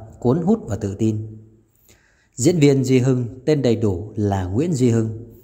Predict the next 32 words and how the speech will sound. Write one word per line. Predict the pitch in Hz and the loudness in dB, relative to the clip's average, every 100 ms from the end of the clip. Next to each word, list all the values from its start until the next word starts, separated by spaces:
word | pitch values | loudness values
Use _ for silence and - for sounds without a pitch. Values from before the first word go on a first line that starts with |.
| - _ _ | -20 _ _
Anh | 165 | -4
sinh | 165 170 156 | 0 0 2
ngày | 127 117 107 | 2 2 2
mười | 107 | 2
lăm | 110 127 135 | 2 2 0
tháng | 143 143 | -4 0
tám | 123 135 170 | 0 0 -2
năm | 131 | -2
một | 101 | 0
nghìn | 101 95 90 | -2 -4 -2
chín | 117 165 | -2 0
trăm | 135 117 107 | 0 0 2
tám | 107 | 0
mươi | 139 147 | 0 0
chín. | 120 135 208 - - _ _ _ - _ _ | -2 -2 -4 -12 -20 _ _ _ -20 _ _
Anh | 131 127 120 | -2 0 4
tốt | 220 180 | 4 4
nghiệp | 123 107 - | 2 0 0
trường | 113 110 | 0 0
Cao | 165 | 0
đẳng | 135 92 | 0 -2
Nghệ | 98 117 | -4 -2
thuật | 113 - | -4 -4
Hà | 101 101 | -4 -2
Nội | 101 101 123 | 0 -4 -6
năm | 113 123 127 | -2 0 0
hai | 127 | 0
nghìn | 120 101 98 | 0 0 -2
không | 120 117 | -4 -2
trăm | 123 | 0
mười | 95 | 0
bốn | 95 107 180 - | 0 0 -2 -8